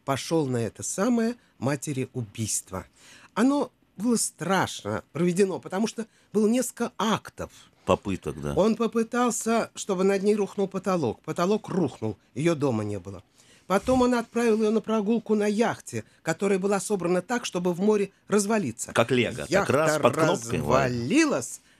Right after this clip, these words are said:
Speaker 1: а ми-, а Агриппина выплыла. Она, оказывается, прекрасно плавала. Тогда он начал приготавливать всяческие яды. А не помогает.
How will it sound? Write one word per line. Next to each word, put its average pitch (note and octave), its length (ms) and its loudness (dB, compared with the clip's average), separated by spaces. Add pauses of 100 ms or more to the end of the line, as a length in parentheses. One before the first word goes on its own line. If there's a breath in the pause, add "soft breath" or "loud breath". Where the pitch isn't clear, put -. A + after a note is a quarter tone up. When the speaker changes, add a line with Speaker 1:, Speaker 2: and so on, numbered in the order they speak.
(240 soft breath)
Speaker 1:
а C3 160 -2
ми-, G2+ 200 -6 (140)
а B2 220 2
Агриппина C3+ 680 0
выплыла. C3+ 680 -2 (280 soft breath)
Она, C3 240 0
оказывается, D#3 500 -4
прекрасно C4 680 -4
плавала. A#2+ 600 0 (520 soft breath)
Тогда B2 340 0
он F#3 160 2
начал F#3+ 300 0
приготавливать G3 760 0
всяческие A#3 600 -2
яды. C#3+ 400 0 (300 soft breath)
А C#4+ 160 2
не F3+ 160 0
помогает. C3 760 0